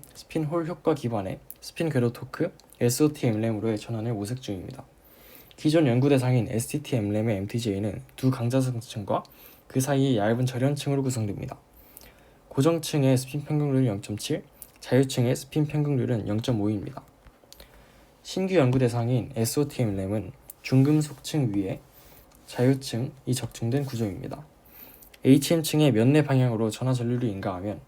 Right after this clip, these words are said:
스핀 홀 효과에 의해서 스핀 전류가 생성되어 에프엘로 주입, 에프엘의 자화를 반전시킵니다. 에이치엠 층의 스핀 홀 각은 영점이, 두께는 오 나노미터, 비저항은 이백 마이크로옴 센티미터입니다.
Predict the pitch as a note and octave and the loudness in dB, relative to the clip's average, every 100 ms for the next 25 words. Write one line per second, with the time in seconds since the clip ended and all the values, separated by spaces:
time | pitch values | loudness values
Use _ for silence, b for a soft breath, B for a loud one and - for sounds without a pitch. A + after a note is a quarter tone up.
0 | - - - F3 D#3+ E3+ E3 D#3 C#3+ G#2 | -20 -20 -6 -2 -2 -2 -2 2 4 4
1 | F2+ B2+ C#3 - D3+ B2 A#2 B2 C3 C#3 | 0 -4 -6 -6 -6 -2 0 2 0 -2
2 | C#3 A#2+ A2 - G#2+ - C#3 B2 B2 - | -2 -2 -2 -2 -6 -4 -2 -2 -2 -4
3 | G#2 D3+ - b b A#2 B2+ C#3 C3+ C3 | -6 -6 -10 b b -6 -2 0 2 0
4 | A2 G#2+ C3 C3 A#2+ C3 C3 - A2 - | 0 2 2 0 2 2 2 -4 -8 -8
5 | - _ _ - B B B B B B | -14 _ _ -20 B B B B B B
6 | B B C3 D3 - E3 D#3 D3+ D3 - | B B 2 2 2 -2 2 2 2 0
7 | D#3 D3+ D#3 - A#2+ G#2 G#2 - G2+ D#3+ | -4 -2 -4 -4 -4 -4 -6 -6 -4 -4
8 | - - B2+ B2+ A#2+ A2 A2+ G#2 F#2+ F#2 | -8 -10 0 2 4 2 2 0 -4 -8
9 | - E3+ - B B B C3 C3 C#3 A#2+ | -8 -8 -10 B B B 2 4 4 4
10 | C3 - - B2+ C3 C#3+ A2 A2+ - C3 | 2 -2 0 0 2 -2 -2 -4 -2 -4
11 | A#2 B2 C3+ C3 C3 B2+ A#2 B2+ C3 | -2 -2 -4 -2 -2 -4 -8 -8 -12